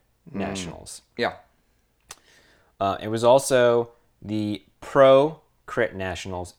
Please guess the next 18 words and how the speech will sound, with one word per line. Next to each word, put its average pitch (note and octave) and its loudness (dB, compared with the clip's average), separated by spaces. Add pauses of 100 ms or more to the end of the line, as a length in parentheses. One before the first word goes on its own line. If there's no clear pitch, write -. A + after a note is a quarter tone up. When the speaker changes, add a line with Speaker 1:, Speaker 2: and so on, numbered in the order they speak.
Speaker 2:
and A#2 -6 (440)
Crit, - -6 (120)
Amateur A#2 -4
Crit - -10
Nationals. D#2+ -14
Speaker 1:
Yes. F2 -6 (840)
Speaker 2:
Uh, G#2+ 6
so A#2 2
we A#2 0
saw A#2+ 4
in A2+ -4
the G#2+ -2
men's A2+ -4
pro G#2+ 2
race F#2 -4
that F#2 -4
Travis F#2+ -2
McCabe F2+ -8